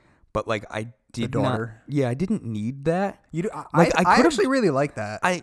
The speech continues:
Speaker 1: I mean, it's cool, like, it's a twist, but, like, did you really need to throw that in as well?
Speaker 2: I, I guess it wasn't, like, fully necessary, but I think that it does add to the overall characters of, I, I think that when you get that revelation that, um,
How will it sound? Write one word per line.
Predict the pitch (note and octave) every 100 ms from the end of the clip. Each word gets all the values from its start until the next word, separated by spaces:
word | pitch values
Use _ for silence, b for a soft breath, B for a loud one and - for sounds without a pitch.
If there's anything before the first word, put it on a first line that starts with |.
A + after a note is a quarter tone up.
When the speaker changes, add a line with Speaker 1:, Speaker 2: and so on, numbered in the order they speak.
| -
Speaker 1:
I | F3+
mean, | A3+
it's | G#3+ -
cool, | - - A#3+ F4+ C#4 C4+
like, | A3 F#3+
it's | F#3 A#2+
a |
twist, | - - G#3 B3 - D#3
but, | E3 D#3+
like, | D3+ - _ _ _ _ _
did | D#3+ D3+
you | D3+
really | D#3+ F3+
need | F3+ D3
to | D3+
throw | - D3 C#3+
that | C3 -
in | C3 B2
as | A2
well? | G2 G2 B2
Speaker 2:
I, | D#3+ F3+
I |
guess | A3 D#4+
it | G#3+
wasn't, | G3 D#3 C#3
like, | B2 G#2+
fully | D3 - C3 C3+ C#3+
necessary, | D3+ D#3 E3+ - F#3 F3 F3+
but | D3 B2+
I | B2+
think | G3 F#3+
that | D#3+
it | C3 A#2
does | B2 B2 B2+ A#2+ A#2 -
add | A#2 A#2+ -
to | B2
the | A#2
overall | A#2+ A#2 A2+ A2
characters | - A#2 A#2 B2 A#2+ A2+ A2+
of, | A2 G2
I, | B2 -
I | C#3+
think | C3+ G3+ A3
that | A3+ D#3+
when | D#3 D3+
you | D3
get | C#3+
that | C#3+
revelation | C3 B2 A2+ A2 A2+ - G#2+ G#2
that, | G#2+ G#2+ - b b b b b
um, | A#2+ G#2+ G#2+ G#2 G2+